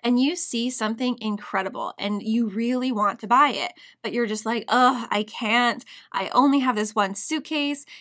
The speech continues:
It's not gonna fit in my suitcase." And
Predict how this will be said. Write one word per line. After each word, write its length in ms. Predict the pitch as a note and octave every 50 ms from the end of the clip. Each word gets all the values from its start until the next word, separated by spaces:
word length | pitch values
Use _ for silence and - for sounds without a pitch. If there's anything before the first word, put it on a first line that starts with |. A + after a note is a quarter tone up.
| - -
It's 180 | A3 A3 A3+
not 160 | A3 G#3 G#3
gonna 140 | - G#3+ G3
fit 260 | G3+ - - C#4 -
in 100 | D#4 C#4+
my 140 | C#4 C4+ B3+
suitcase." 720 | C4 - - C4 B3 B3 - C4+ B3 A#3+ B3 B3 - - -
And 400 | - G3+ G#3 A3 G#3+ G#3 G3